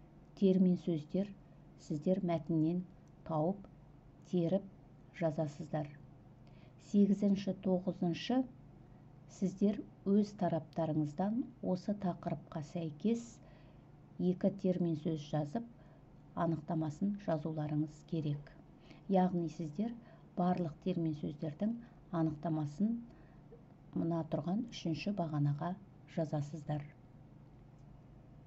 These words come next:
Екінші тапсырма. Сіз жергілікті газетке «Кәсіпкерлік бұл экономикалық қызметтің маңызды түрі» тақырыбына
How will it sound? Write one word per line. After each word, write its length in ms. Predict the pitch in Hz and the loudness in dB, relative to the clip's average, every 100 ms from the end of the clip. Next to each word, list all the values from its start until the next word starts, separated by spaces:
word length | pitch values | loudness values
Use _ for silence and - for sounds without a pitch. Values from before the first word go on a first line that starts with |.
| - - - - - - - - - - - - - - - - - - - - - | -20 -20 -20 -20 -20 -20 -20 -20 -20 -20 -20 -20 -20 -20 -20 -20 -20 -20 -20 -20 -2
Екінші 420 | 214 208 233 - | 2 6 6 6
тапсырма. 540 | - 196 - 185 180 170 - - - - - - - - - - - - - | 2 0 0 0 0 -2 -10 -16 -20 -20 -20 -20 -20 -20 -20 -20 -20 -20 -20
Сіз 320 | - 247 240 - - - - | 2 2 2 -8 -18 -18 -8
жергілікті 680 | 185 196 196 190 185 - 151 | 0 2 4 2 2 0 2
газетке 680 | 170 156 151 - 185 202 - - - - - | 2 0 -4 -4 0 0 0 -10 -20 -20 -8
«Кәсіпкерлік 800 | - 190 - - 196 185 208 247 - - - - - - - | -2 -2 -2 -4 2 2 2 -4 -10 -20 -20 -20 -20 -20 -8
бұл 240 | 220 233 240 | -4 -2 -2
экономикалық 840 | 185 175 180 190 214 202 190 175 - | -4 0 4 6 6 6 4 0 -2
қызметтің 600 | - - 165 160 - 185 | -6 -2 -2 -2 -2 0
маңызды 520 | 170 170 165 156 165 - | 2 0 -2 -2 -6 -2
түрі» 340 | 175 170 151 143 - - - - | -2 0 -2 -4 -12 -20 -20 -8
тақырыбына 680 | 175 143 165 151 160 196 | -6 -4 -2 0 0 0